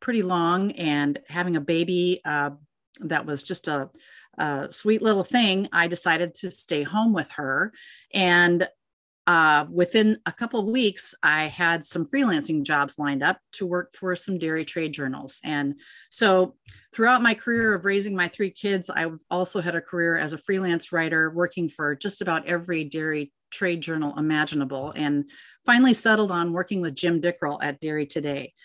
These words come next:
for several years. And then in nineteen ninety-three,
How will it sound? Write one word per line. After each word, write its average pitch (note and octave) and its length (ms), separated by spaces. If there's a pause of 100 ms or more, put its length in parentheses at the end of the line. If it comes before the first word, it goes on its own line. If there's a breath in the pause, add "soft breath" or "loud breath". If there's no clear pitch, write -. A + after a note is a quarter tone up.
(240 loud breath)
for E3 120
several D3+ 360
years. D3 540
And D3 440 (640 loud breath)
then G#3+ 200
in G3 160
nineteen B3 300
ninety-three, A#3+ 580